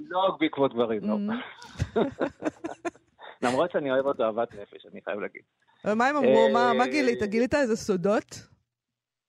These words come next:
Speaker 2: שם? לגב-, לגביו? כאילו,
Speaker 1: לא,
Speaker 2: איזה,
Speaker 1: הסוד היחיד
Speaker 2: מבט
Speaker 1: שהוא היה
Speaker 2: חדש
Speaker 1: בצרפת
Speaker 2: עליו?
Speaker 1: כמו שהוא היה בארץ.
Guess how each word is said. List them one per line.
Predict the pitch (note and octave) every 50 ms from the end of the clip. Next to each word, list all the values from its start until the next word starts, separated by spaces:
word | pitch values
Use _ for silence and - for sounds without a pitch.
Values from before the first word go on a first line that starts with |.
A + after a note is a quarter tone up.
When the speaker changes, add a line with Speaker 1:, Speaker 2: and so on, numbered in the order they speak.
| _ _ -
Speaker 2:
שם? | - B3 B3 C4+ C#4 D#4 D#4 - _ _ _ _ _ -
לגב-, | G3+ G3+ F#3+ G3 F3+ E3+ F3
לגביו? | F3+ - F#3+ G#3+ F#3+ F3+ A#3 C4 D#4+ E4+ - _ -
כאילו, | A#3 G3+ G3 F#3 F3+ F3+ F3+ F3+ F3+
Speaker 1:
לא, | A#3+ C4
Speaker 2:
איזה, | - F3+ E3 D#3+ F3+ - - - E3 F3 F#3+
Speaker 1:
הסוד | E3+ - - A3+ A#3+ C4
היחיד | B3+ A#3+ - F#3 G#3
Speaker 2:
מבט | G3 F#3 A3+ B3
Speaker 1:
שהוא | G3+
היה | G3 - A3+
Speaker 2:
חדש | F#3+ A#3 A3 B3 A3+ G#3 A#3 B3 C#4+ D#4+ -
Speaker 1:
בצרפת | -
Speaker 2:
עליו? | D#4 D4+ D4+ D#4 D#4 C#4+
Speaker 1:
כמו | F#3+ G3+ -
שהוא | G3 G3
היה | G3 F#3+ F#3+ F#3
בארץ. | F#3 F#3+ F3+ D#3+ B2+ A2+